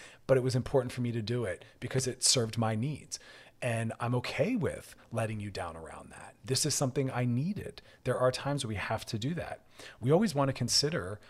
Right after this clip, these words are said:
the be-, impact of our behavior on others, but sometimes what's in our best interest won't be what others would prefer for us, and we have to do it anyway.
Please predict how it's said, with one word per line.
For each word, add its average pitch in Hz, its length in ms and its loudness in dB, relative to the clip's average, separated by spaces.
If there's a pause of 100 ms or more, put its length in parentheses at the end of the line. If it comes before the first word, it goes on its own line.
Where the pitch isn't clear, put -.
(240)
the 117 120 -4
be-, - 200 -6
impact 120 380 0
of 107 100 -2
our 104 80 0
behavior 110 360 0
on 104 100 -2
others, 120 400 -4
but - 220 -6
sometimes 104 680 0
what's 110 140 -8
in 123 80 0
our 117 80 0
best 110 240 0
interest 117 460 -2 (200)
won't 117 320 0
be 127 140 0
what 113 160 -2
others 107 300 -4
would 104 100 -6
prefer 101 380 -6
for 90 320 -6
us, 87 140 -6
and 110 140 -4
we 107 80 -2
have 101 260 -4
to - 80 -10
do 104 160 -4
it 101 60 -4
anyway. 98 540 -8